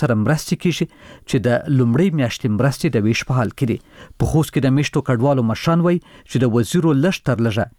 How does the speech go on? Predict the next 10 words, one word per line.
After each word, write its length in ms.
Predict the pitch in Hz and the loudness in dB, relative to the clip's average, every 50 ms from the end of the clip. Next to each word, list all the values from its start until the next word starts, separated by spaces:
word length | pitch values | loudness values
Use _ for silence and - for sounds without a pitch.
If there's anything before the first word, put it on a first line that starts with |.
| - | -2
پنځلس 480 | 143 143 139 127 - 208 185 135 98 131 | 0 0 2 2 0 0 0 0 -2 -2
زره 180 | 123 120 - - | -4 -4 -4 -2
کورنۍ 300 | 131 120 110 110 123 135 127 120 | -2 0 2 2 2 2 2 2
له 120 | 113 107 | 2 0
وزیرستانه 580 | 117 104 - 110 113 - - 156 151 170 170 131 | 0 -2 -2 -2 -4 -2 -2 0 0 0 0 0
د 160 | 143 120 120 | 0 0 0
امنیتي 340 | 123 117 113 - - 120 - | 0 0 0 -2 -2 -4 -2
ستونزو 340 | - 131 117 104 - 120 107 | 0 -2 0 0 2 0 2
له 100 | 104 117 | 2 2
امله 200 | 123 127 143 160 | 2 2 2 0